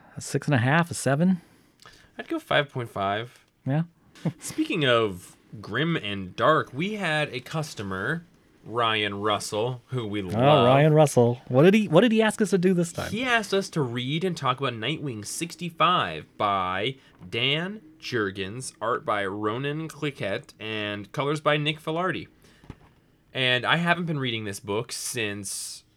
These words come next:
Speaker 2: I read the first two issues of when Nightwing lost
Speaker 1: Hmm.
Speaker 2: his memory and became Rick Grayson.
Speaker 1: Yeah.
Speaker 2: And Roman, you also read this?
Speaker 1: I read this one too, and I, unlike you, I'd only, I think I only read a f-, couple issues of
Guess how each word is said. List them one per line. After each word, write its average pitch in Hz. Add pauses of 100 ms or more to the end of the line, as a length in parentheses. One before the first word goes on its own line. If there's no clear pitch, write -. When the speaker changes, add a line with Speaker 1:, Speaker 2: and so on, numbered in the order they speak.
(280)
Speaker 2:
I 139
read 151
the 147
first 175
two 180
issues 117
of 104
when 107
Nightwing 110
lost 110
Speaker 1:
Hmm. 98
Speaker 2:
his 117
memory 101
and 101
became 101
Rick 101
Grayson. 92
Speaker 1:
Yeah. 101 (1080)
Speaker 2:
And 175
Roman, 175
you 160
also 151
read 156
this? 226 (540)
Speaker 1:
I 190
read 202
this 170
one 123
too, 143
and 120
I, 131
unlike 127
you, 127
I'd 113
only, 120 (480)
I -
think 185
I 143
only 135
read 120
a 107
f-, -
couple 160
issues 113
of 98